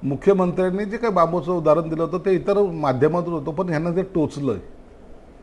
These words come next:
खऱ्या अर्थानं आम्हाला बांबू लावायची कुणाची ताकद नाही, हे आम्ही वारंवार सिद्ध केलेलं आहे. म्हणून खऱ्या अर्थानं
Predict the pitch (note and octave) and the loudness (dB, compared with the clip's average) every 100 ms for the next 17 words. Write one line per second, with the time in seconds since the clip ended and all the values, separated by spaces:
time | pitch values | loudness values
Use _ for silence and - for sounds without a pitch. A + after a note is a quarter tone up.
0 | - - - E3+ G#3+ F3 C#3+ E3 G3+ F3 | -20 -8 0 4 6 4 2 -2 -2 0
1 | C3 D3 E3+ G3+ D3+ C3 D#3 C#3+ C3 C3+ | 0 2 0 0 0 0 0 0 0 -2
2 | C#3+ D3 D3 C#3 B2+ - B2+ A2 G#2 G2 | -6 -8 -8 -4 -4 -2 -4 -4 -8 -10
3 | - - - - - C#3 D#3+ E3+ D#3 C3 | -14 -16 -18 -18 -8 0 2 2 0 0
4 | C#3 D3+ C3+ C3 A#2+ A2 G#2 G2+ F2+ E2 | 0 -2 -4 -4 -4 -6 -8 -10 -12 -14
5 | - - - - - - - C3 F#3+ F3+ | -16 -18 -18 -20 -20 -20 -8 -2 -2 0
6 | D#3 E3+ D3 E3 F#3 | 0 0 0 -2 -2